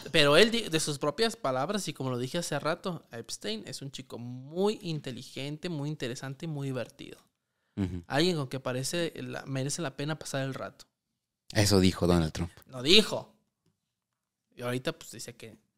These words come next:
Speaker 1: no. <clears throat> Cono-, ¿no? ¿Quién?
Speaker 2: ¿Quién?
Speaker 1: ¿Vale?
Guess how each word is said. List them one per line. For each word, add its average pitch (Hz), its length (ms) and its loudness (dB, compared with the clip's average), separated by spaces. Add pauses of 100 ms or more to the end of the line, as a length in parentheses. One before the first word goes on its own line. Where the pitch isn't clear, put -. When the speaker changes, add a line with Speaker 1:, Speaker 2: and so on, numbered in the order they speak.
(140)
Speaker 1:
no. - 140 -20 (480)
<clears throat> - 1000 -4
Cono-, 160 380 6
¿no? 202 200 -2
¿Quién? 392 180 8 (420)
Speaker 2:
¿Quién? 370 200 10 (960)
Speaker 1:
¿Vale? - 280 4